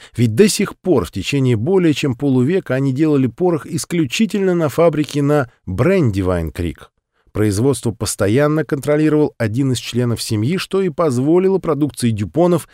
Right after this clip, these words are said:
завоевать репутацию неизменно высококачественной. Наступившая экспансия обозначила поворотный момент не только для их семейного бизнеса, но и для пороховой индустрии в целом.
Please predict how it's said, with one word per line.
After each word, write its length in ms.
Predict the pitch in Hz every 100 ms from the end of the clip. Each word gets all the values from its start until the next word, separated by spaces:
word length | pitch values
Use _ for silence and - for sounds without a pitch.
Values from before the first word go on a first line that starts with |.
| _
завоевать 560 | 104 123 156 151 147 123
репутацию 680 | 131 123 117 147 127 139 127
неизменно 840 | 135 123 98 113 147 147 143 123 _ -
высококачественной. 1500 | 117 147 - 131 131 117 - 143 - - - 78 71 65 _ _ _ _ _ _
Наступившая 720 | - 90 - 98 160 - 139 -
экспансия 880 | 123 120 - - 160 156 110 - 82
обозначила 720 | 80 92 92 143 147 147 143
поворотный 500 | 120 120 143 156 127
момент 420 | 131 135 151 127
не 120 | 135 120
только 360 | - 170 -
для 180 | 165 180
их 120 | 180
семейного 460 | - 180 175 175 175
бизнеса, 580 | 160 180 165 156 165 - _ -
но 260 | 113 165
и 80 | 170
для 200 | 151 165
пороховой 600 | 139 160 151 143 143 156
индустрии 540 | 147 135 131 - 151 143
в 80 | -
целом. 420 | - 117 82